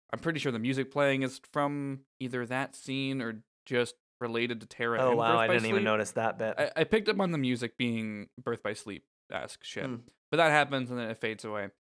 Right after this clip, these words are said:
Speaker 1: And then what Riku says next is, "Strength to protect what matters," which is also from that scene.
Speaker 2: Mm-hmm.
Speaker 1: That, thank you for coming to my ted Talk.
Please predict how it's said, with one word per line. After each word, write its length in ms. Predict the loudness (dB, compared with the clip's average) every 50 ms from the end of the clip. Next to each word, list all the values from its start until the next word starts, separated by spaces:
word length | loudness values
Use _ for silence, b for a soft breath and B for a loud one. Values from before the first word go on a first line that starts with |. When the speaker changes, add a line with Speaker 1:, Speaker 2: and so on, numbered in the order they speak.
| _ _
Speaker 1:
And 100 | 0 4
then 160 | 4 4 6 6
what 140 | 6 6
Riku 320 | 6 4 4 4 4 0 2
says 240 | 4 4 2 4 4
next 320 | 4 4 4 2 0 -2
is, 240 | -2 -2 -2 -6 -10 -8
"Strength 480 | -8 -2 2 2 2 2 0 -6 -16 _ _ _
to 80 | -14 -12
protect 360 | -12 -4 2 2 2 2 2
what 120 | 0 0 0
matters," 500 | 2 0 0 -2 -4 -6 -12 -14 -18 -20 _ _
which 140 | -14 -12
is 80 | -6 -4
also 280 | -4 -4 -4 -6 -10 -10
from 220 | -10 -10 -12 -12
that 180 | -12 -12 -14 -14
scene. 280 | -14 -16 -16 -16 -18 -20 _ _ _ _ _ -16
Speaker 2:
Mm-hmm. 340 | -14 -12 -12 -12 -14 -14 -16 -16 -20 _ _ _ _ _
Speaker 1:
That, 160 | -4 -4 -4 -6
thank 180 | -6 -6 -6 -6
you 40 | -6 -8
for 40 |
coming 180 | -10 -8 -8 -8
to 40 | -8
my 80 | -8
ted 200 | -4 -4 -4 -4
Talk. 240 | -2 -2 -2 -2 -4